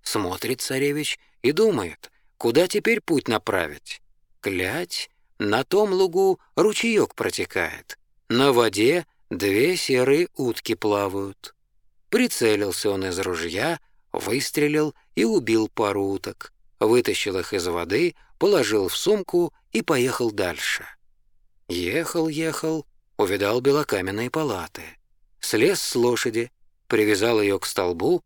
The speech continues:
и пошел в комнаты. Везде пусто, нет ни единого человека. Только в одной комнате печь топится,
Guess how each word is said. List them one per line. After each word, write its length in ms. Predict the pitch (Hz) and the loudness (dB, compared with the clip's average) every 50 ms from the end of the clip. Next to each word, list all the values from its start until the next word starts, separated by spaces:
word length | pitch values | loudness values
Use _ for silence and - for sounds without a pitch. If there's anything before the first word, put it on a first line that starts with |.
| _ _ _ _ _ - | _ _ _ _ _ -2
и 120 | - 127 | -2 0
пошел 360 | 147 185 180 139 - 110 113 | 0 0 0 0 2 0 0
в 100 | 120 - | 0 -2
комнаты. 540 | - - 104 92 90 90 85 - - 90 80 - - _ _ _ _ _ _ _ _ _ _ - | -4 -2 -2 -2 -2 -4 -8 -10 -12 -14 -14 -14 -18 _ _ _ _ _ _ _ _ _ _ -8
Везде 480 | - 87 87 87 80 85 87 - 95 107 | -6 -4 -4 -4 -4 -6 -4 -4 -4 -4
пусто, 580 | - - - 95 87 - - - - - - - _ _ _ _ _ _ _ _ - | -6 -8 -10 -8 -8 -6 -8 -8 -10 -12 -14 -14 _ _ _ _ _ _ _ _ -8
нет 340 | 101 98 104 117 123 - - | -4 -2 0 0 0 0 0
ни 180 | 123 123 127 | 0 2 2
единого 400 | 123 110 107 113 123 127 120 123 | 0 0 0 -2 -2 0 0 -2
человека. 600 | 117 - - 120 120 117 101 90 82 - - - - - - _ _ _ _ _ _ _ _ _ - | -2 -2 -2 -2 -2 -2 -4 -6 -8 -10 -14 -16 -16 -18 -18 _ _ _ _ _ _ _ _ _ 0
Только 320 | 113 110 113 - - 113 | 0 2 2 2 2 4
в 60 | 104 | 4
одной 280 | 107 104 107 107 104 95 | 4 4 2 0 0 0
комнате 600 | - - 104 98 98 95 90 - - 98 87 - _ _ _ _ _ | 0 0 0 0 0 -4 -4 -4 -4 -4 -4 -6 _ _ _ _ _
печь 400 | - 104 92 87 85 - - - | -2 -2 -2 -2 -2 -4 -6 -4
топится, 640 | - - 120 127 - 147 135 - - - 156 151 147 | -2 -2 -2 -2 -2 -4 -4 -4 -4 -4 -4 -4 -6